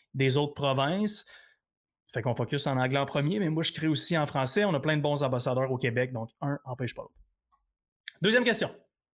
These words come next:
J'aimerais trouver un vendeur à commission. Comment en trouver un ? Comment l'approcher ? Comment avoir une bonne entente ? Je prends une petite pause avant de répondre à cette question-là. Si vous voulez vous joindre au live et poser une question, j'ai mis le lien dans les commentaires. Je le,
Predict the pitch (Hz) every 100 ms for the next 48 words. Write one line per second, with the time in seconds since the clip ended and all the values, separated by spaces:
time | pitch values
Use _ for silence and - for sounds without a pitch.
0 | _ - 151 214 262 220 247 220 214 226
1 | 226 180 151 - 170 202 147 - 123 -
2 | 202 240 - 180 - 170 131 127 147 -
3 | - 190 240 220 143 135 160 - 160 180
4 | 160 131 175 180 - 143 127 156 165 160
5 | 147 127 143 135 120 - - - - -
6 | _ - 196 190 - 220 196 180 165 185
7 | 196 170 165 151 156 143 196 - - 151
8 | 160 151 202 196 - - 135 135 139 180
9 | 175 - 151 170 170 139 127 165 156 180
10 | 156 - 156 - - 160 156 156 - 131
11 | 139 170 156 139 151 156 139 156 147 147
12 | 139 131 131 147 147 127 123 123 127 127
13 | 123 127 101